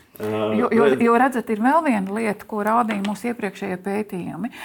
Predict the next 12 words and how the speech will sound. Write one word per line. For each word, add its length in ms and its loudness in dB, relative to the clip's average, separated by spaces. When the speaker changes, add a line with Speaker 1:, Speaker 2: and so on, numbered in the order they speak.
Speaker 1:
Dažādas 480 2
sociālās 560 -2
grupas, 460 -6
jo 160 -2
šobrīd 560 -4
šis 240 -8
pasākums 640 -4
ir 80 -6
izteikti 400 -4
orientēts 480 -6
uz 80 -8
jaunatni. 540 -6